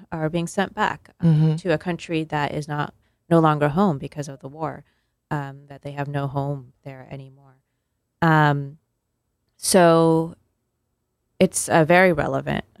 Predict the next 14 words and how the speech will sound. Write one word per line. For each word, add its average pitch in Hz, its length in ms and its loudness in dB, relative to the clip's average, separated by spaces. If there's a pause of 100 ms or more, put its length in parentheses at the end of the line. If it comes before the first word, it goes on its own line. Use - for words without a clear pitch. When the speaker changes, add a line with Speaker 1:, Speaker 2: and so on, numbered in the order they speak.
(280)
Speaker 1:
for 151 140 0
them, 135 280 -12
even 185 400 4
though 147 540 4 (340)
they 165 320 4
are 156 220 0
here 156 400 0
as, 143 540 -10
uh, 151 60 -20 (960)
refugee 160 400 -4
status, - 580 -10
which - 160 -10
is 147 100 -8
different. - 500 -4